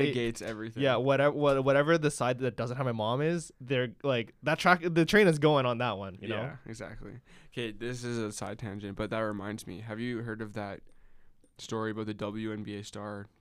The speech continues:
Speaker 1: being arrested in Russia?
Speaker 2: Uh,
Speaker 1: Because she vaped or something?
Speaker 2: I think so. And then, like, and then, w-, like, didn't, um, America send in, like, troops or something?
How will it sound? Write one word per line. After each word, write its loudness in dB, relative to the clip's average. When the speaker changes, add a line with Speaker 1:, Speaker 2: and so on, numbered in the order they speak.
Speaker 1:
being -8
arrested -10
in -12
Russia? -10
Speaker 2:
Uh, 10
Speaker 1:
Because 2
she -6
vaped -6
or -8
something? -12
Speaker 2:
I 2
think -2
so. 2
And 0
then, 2
like, 2
and 0
then, -2
w-, -8
like, 0
didn't, -4
um, -4
America -2
send -6
in, -4
like, -6
troops -6
or -2
something? -4